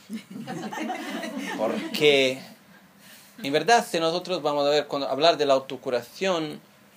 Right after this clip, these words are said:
es algo que podemos hablar en cinco minutos, en una hora, en diez horas, y hablar durante dos meses sin parar también es posible, ¿no? La autocuración es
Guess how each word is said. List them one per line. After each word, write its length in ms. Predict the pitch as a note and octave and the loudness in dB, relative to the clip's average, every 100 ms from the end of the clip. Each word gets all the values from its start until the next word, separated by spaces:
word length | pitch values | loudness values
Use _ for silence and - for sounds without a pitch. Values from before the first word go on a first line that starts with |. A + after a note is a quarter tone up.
| - | -10
es 220 | A#2 - | -10 -2
algo 460 | C#3 C#3 B2+ C#3+ - - | 0 0 0 -4 -4 -14
que 320 | A2+ A2 G2 - - _ - | -10 -8 -10 -14 -20 _ -12
podemos 480 | B2 A#2 A#2+ A#2 - | -6 -4 -4 -4 -6
hablar 380 | A2+ A2 A2+ A2 | -6 -2 0 0
en 160 | - G#2+ | -4 -10
cinco 400 | - C3 A#2+ A#2 | -8 -8 -8 -6
minutos, 540 | A2+ D3+ A3 D#4 E4+ - - | -6 -6 -8 -8 -10 -10 -12
en 120 | G#2+ | -10
una 200 | G#2 G#3 | -8 -6
hora, 300 | E3 - F#2+ G2 | -4 -4 -6 -10
en 200 | F#2+ G2+ | -8 -6
diez 240 | G#2 - | -6 -4
horas, 560 | C#3+ D3+ D#3+ D#3+ - - - - - - | -2 0 0 -4 -10 -20 -20 -20 -20 -10
y 60 | G#2 | -6
hablar 480 | G2+ A2 G#2+ A2+ | 0 2 2 -2
durante 400 | G#2 A2+ A2+ A2+ | -4 -2 -2 -6
dos 340 | G#2 G2+ G#2+ - | -6 -4 -4 -4
meses 440 | A2+ B2+ - B2 | -6 -6 -6 -8
sin 340 | - - G#2+ G2 | -10 -10 -10 -10
parar 360 | G2+ A2 G#2+ - | -4 -2 -2 -4
también 360 | F#2+ F#2+ F#2 | -12 -12 -12
es 140 | - - | -16 -18
posible, 420 | F2+ - A#2 - | -16 -12 -14 -16
¿no? 180 | - - - - - - - - - _ _ _ - | -20 -20 -20 -20 -20 -20 -20 -20 -20 _ _ _ -2
La 60 | D3+ | 0
autocuración 800 | A3+ F3 F#3 E3+ - A3+ A3 - - _ - - - _ _ _ _ _ - | 0 -2 0 0 4 2 2 -2 -10 _ -20 -20 -20 _ _ _ _ _ -10
es 720 | - C3+ C3 - - - - | -2 -2 -2 -6 -8 -8 -12